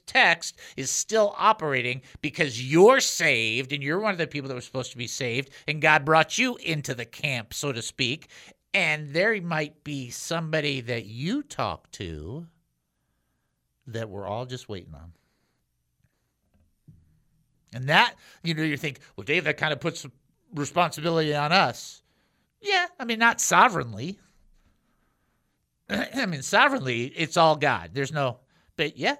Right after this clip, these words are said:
you, you have a responsibility to offer yourself. That's why we do our D N A, right? You draw closer to the Lord. You never, never be afraid of his, or ashamed of his words, and always be ready to serve. That could be that one moment, that one service, that one statement that one person can go,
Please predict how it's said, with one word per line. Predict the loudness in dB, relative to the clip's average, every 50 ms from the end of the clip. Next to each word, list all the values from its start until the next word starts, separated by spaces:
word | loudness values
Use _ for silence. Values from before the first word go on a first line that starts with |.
| _
you, | -14 -10 -10 -10 -10
you | -10 -10 -10
have | -10 -10
a | -12
responsibility | -14 -12 -10 -10 -10 -8 -8 -6 -4 -4 -4 -6 -6
to | -6
offer | -4 -2 -2 -2 -2 -6
yourself. | -8 -8 -8 -8 -8
That's | -8 -8 -8 -8 -8
why | -4 -2 -2
we | -2 -2 -2
do | -4 -2 -2 -2
our | 0 -2
D | -2 -4 -4 -4 -4
N | -2 -2
A, | -2 -2 -4 -4 -8 -12 _ _ _ _ _ _ _ _ _ -4
right? | 0 2 4 4 4 2 -2 -10
You | -14 -14 -14 -10
draw | -6 -2 0 0
closer | 0 0 -4 -6 -6 -6 -10 -10
to | -8
the | -8 -6
Lord. | -4 -2 -4 -4 -4
You | -8 -10
never, | -6 -6 -4 -4 -2 -2 -2 -2 -4 -6
never | -8 -6 -6 -6 -4 -4 -6
be | -6 -6 -6
afraid | -8 -6 -6 -6 -6
of | -6
his, | -6 -8 -10 -10
or | -10 -8 -8
ashamed | -6 -6 -6 -6 -6
of | -6
his | -8 -6 -6
words, | -4 -4 -4 -6 -8 -16 -20 -14 -8
and | -6
always | -4 -4 -4 -4 -6
be | -6 -6 -2
ready | -2 -2 -2 -2 -4
to | -6
serve. | -6 -6 -6 -4 -4 -6 -6 -6
That | -4 -4 -4
could | -4 -6 -6
be | -4
that | -4 -4 -4 -4
one | -4 -4 -2 -2 -2
moment, | 0 -2 -2 -2 -4 -4 -6
that | -6 -6 -6
one | -8 -8 -8 -8
service, | -8 -8 -8 -6 -6 -6 -8
that | -8 -10 -10
one | -10 -10 -10 -8 -8 -8
statement | -8 -10 -10 -10 -10 -12 _ -14 -14 -14 -14 -14 -14 -14 -14 -14 _ _ _ _ _ _ _ _ _ _ _ _ _ _ _ _ _ _ _ _ _ _ _ _ _ _ -8
that | -8 -6 -6
one | -4 -4 -4 -4
person | -2 -2 -2 -2 -2 -2 -6 -10 -10
can | -10 -10 -8 -6
go, | -4 -2 -2 -2 -2 -4 -6 -8 -10 -12